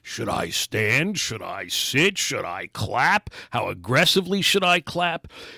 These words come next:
And when, when that happened, then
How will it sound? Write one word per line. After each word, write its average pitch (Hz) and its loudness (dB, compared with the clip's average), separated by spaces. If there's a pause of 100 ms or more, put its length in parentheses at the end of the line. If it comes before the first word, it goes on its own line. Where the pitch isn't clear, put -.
(140)
And 120 6
when, 113 0
when 120 4
that 131 4
happened, 123 4 (180)
then 135 4